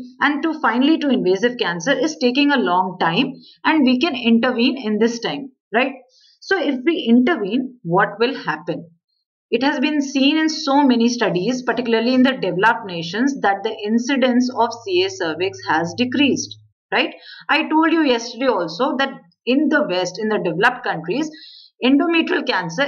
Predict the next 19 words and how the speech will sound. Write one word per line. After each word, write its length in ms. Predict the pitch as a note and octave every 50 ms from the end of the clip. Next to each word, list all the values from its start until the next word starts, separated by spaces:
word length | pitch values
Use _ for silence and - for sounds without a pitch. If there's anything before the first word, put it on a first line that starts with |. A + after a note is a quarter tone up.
| - -
is 220 | A3+ A#3+ G#3+ E3 E3
the 160 | C#4 C#4+ C4
most 340 | A3+ G3+ A3 A#3+ - - -
common 320 | A3 F#3 F3+ G#3 B3+ B3
genital 380 | A3+ A3 G3 F3 E3+ E3+ G#3+ A3+
malignancy. 720 | B3 C4 C#4+ D#4 B3+ C#4+ C#4 B3 B3 - F#3+ D#3 - - - _ _
Cervix 480 | - - C4 C4+ C#4 C4+ F4 F4 -
has 260 | - A#3+ G#3 G#3 G#3+ F#3+
drastically 680 | F3 F#3+ F#3 F#3 F3+ - - A#3 - A#3 B3 B3+ B3
reduced 480 | G3+ F#3 E3+ E3 F3 E3 D3+ E3 - - - _ _ _ _ -
and 200 | A3 B3 B3+ B3+
the 60 | B3+
incidence 580 | B3 B3 B3+ B3+ B3+ - D#4 B3 D4 D4+ D#4 D4+
has 280 | B3+ B3+ A3 G3+ E3+ E3+
reduced 460 | F#3 F3+ F3 A3+ B3+ C4 A#3 F#3+ E3+
by 200 | G3+ F#3 F#3 F#3 - -
almost 720 | G3 G3 G3 G3+ G3+ G3+ G3 F#3+ G3 G#3 A3+ A#3 A#3+ - - -
eighty 460 | F#3+ F#3+ F#3+ G3 F#3+ A3+ G#3+ G3+ G#3 -
percent. 640 | F#3 F3+ F3 E3+ - - A3 G3+ F3+ D3 B2+ -